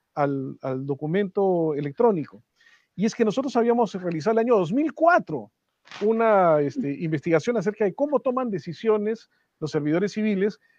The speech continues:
y encontramos que en una proporción absolutamente gigantesca se utilizaban documentos electrónicos antes que documentos impresos para la toma de decisiones que tiene que ver con la libertad, la seguridad, la vida de los peruanos, ¿no?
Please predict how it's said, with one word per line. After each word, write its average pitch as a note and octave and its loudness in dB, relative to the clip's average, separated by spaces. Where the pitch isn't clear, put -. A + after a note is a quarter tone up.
y F3+ 0
encontramos A3 0
que C4 -2
en D#3+ 0
una B3 4
proporción D#3+ 0
absolutamente A#3 0
gigantesca F3 -2
se - -6
utilizaban E3+ -2
documentos G#3 0
electrónicos A#3 0
antes G3+ -4
que E3+ -4
documentos F#3 0
impresos A#3+ 0
para C#3+ 4
la B2+ 2
toma E4 2
de B3+ 2
decisiones A#3+ -2
que E3+ -4
tiene G#3 -2
que E3+ -4
ver G#3 2
con C4 -2
la A#3+ 0
libertad, F3 2
la C#3+ 2
seguridad, C#3+ 4
la C#3+ -2
vida B3+ 2
de F3 0
los C#3+ -4
peruanos, C#3+ 0
¿no? A#3+ -8